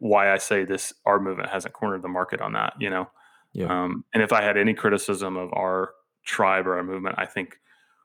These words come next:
Speaker 1: we are far too critical of liturgical traditions. Um,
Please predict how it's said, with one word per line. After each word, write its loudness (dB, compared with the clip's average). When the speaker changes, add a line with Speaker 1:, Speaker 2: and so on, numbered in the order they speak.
Speaker 1:
we 2
are 4
far 4
too -2
critical -4
of -8
liturgical -8
traditions. -8
Um, -4